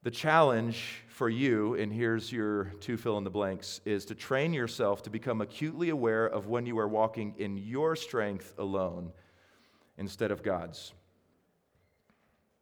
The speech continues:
And then begin to notice those tiny little ways that you compromise.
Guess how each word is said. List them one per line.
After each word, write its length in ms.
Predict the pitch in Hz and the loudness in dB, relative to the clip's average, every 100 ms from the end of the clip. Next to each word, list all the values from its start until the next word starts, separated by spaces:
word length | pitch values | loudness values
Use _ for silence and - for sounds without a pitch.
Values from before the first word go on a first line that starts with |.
| _ _ _ _ _ _ _ _ _ _ _ _ _ - _ _ _ _ _ _ _ _ _ _ _ _ - | _ _ _ _ _ _ _ _ _ _ _ _ _ -20 _ _ _ _ _ _ _ _ _ _ _ _ -4
And 220 | 117 113 | -2 4
then 260 | 143 190 | 4 4
begin 480 | 170 165 120 160 160 | 2 -2 0 0 0
to 160 | - 151 | -2 -2
notice 440 | 135 139 131 135 - | 0 2 2 0 -2
those 180 | 110 - | -6 -6
tiny 400 | - 123 135 143 | -10 -6 -4 0
little 240 | 131 120 | 0 2
ways 340 | 113 110 107 - | 2 2 0 -2
that 160 | 104 | -4
you 140 | 104 101 | -4 -8
compromise. 920 | - 95 - 85 82 80 - - | -8 -8 -8 -10 -10 -12 -14 -16